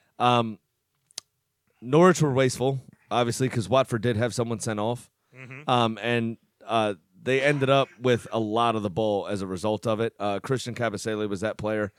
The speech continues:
Speaker 1: on sixty-five minutes, and Watford held on, but only just, um, to that, to that two nil lead.
Speaker 2: So here's the key thing. If only someone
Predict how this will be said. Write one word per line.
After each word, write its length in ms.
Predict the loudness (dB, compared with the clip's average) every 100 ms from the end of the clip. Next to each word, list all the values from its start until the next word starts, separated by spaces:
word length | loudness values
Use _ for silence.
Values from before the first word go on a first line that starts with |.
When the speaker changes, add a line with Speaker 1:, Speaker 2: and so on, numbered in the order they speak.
| _ _
Speaker 1:
on 160 | -8 -6
sixty-five 580 | -4 -4 -4 0 0 0
minutes, 260 | -4 -6
and 140 | -8 -2
Watford 380 | 0 0 -2 -2
held 200 | -2 0
on, 180 | 0
but 120 | -2 -4
only 220 | -4 -6
just, 460 | -6 -8 -8 -14 _ _ _ _ _ -4
um, 260 | -2 -2 -2
to 100 | -2
that, 240 | -2 -2
to 100 | -4
that 180 | -4 -4
two 160 | -6 -6
nil 180 | -6 -6
lead. 260 | -6 -8 -14 _ _ -20 _ -10
Speaker 2:
So 360 | 2 4 2 0
here's 200 | -2 -2
the 80 | -4
key 180 | -8
thing. 300 | -8 -10 -12 -16 _ _
If 160 | -2
only 220 | 0 0 -2
someone 760 | -2 0 0 0 -4 -8 -14